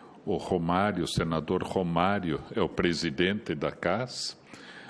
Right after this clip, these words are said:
através das duas subcomissões permanentes, né? Subcomissão permanente de doenças raras, que é presidida pela senadora Mara Gabrilli,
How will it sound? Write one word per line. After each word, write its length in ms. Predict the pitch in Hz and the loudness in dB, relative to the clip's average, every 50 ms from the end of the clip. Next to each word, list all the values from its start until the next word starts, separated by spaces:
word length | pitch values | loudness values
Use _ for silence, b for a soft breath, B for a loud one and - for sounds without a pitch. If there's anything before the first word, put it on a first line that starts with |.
| B | B
através 680 | B 107 90 - - 98 90 82 92 98 104 110 104 98 | B 2 2 4 4 4 4 4 4 4 4 4 2 0
das 300 | 98 104 92 87 82 85 82 | 2 2 2 2 0 -2 -2
duas 480 | 82 110 120 127 143 147 151 139 - - | 0 2 2 2 2 2 0 0 -2 -2
subcomissões 1000 | - 143 131 120 123 117 - - 107 95 95 87 - - 113 104 107 120 110 - | -2 -2 0 0 -2 -2 0 0 0 0 0 -2 -2 0 2 2 2 2 -2 -4
permanentes, 1080 | - - - 135 131 135 135 143 143 139 131 110 101 95 80 - - - 73 - - - | -6 -2 0 0 2 2 0 0 0 0 2 2 2 0 -2 -4 -6 -8 -8 -8 -6 -4
né? 140 | 90 87 87 | 0 0 0
Subcomissão 840 | 87 - - 127 113 113 95 - - 95 87 87 - - 107 98 85 | 0 0 -2 -2 0 0 -2 -2 -2 -2 -2 -2 -2 0 -2 -2 -2
permanente 800 | - - 95 85 82 87 85 80 85 87 85 82 78 - - - B B B B B B B B - | 0 0 0 0 0 0 0 0 0 0 0 0 -2 -6 -12 -20 B B B B B B B B -2
de 200 | 95 107 117 127 | 2 4 4 4
doenças 680 | 120 - 90 85 85 85 82 78 - - 117 107 - | 2 2 2 2 2 2 0 -2 -2 -2 -2 0 0
raras, 640 | - - 117 113 117 123 123 131 131 117 - - - - - | 0 2 4 4 4 2 2 0 -4 -6 -6 -8 -12 -12 -8
que 320 | - - 82 78 76 76 - - B B B B B B B B B B | -4 -2 0 0 0 -2 -4 -8 B B B B B B B B B B
é 80 | 95 | -2
presidida 760 | 82 - - 87 87 80 73 82 76 71 - 98 92 78 85 76 | -2 2 2 2 2 2 0 -2 -4 -2 0 0 0 2 0 0
pela 320 | - - - 82 78 76 | 0 0 0 2 2 2
senadora 680 | 73 - - 90 82 82 80 73 - 87 85 80 82 78 | 2 2 0 0 2 2 0 2 2 2 2 4 2 2
Mara 320 | 78 82 85 85 78 80 | 2 2 2 2 2 2
Gabrilli, 680 | 73 - 82 78 80 - 87 95 104 117 123 131 139 | 0 0 0 -2 0 0 0 2 2 2 0 -2 -4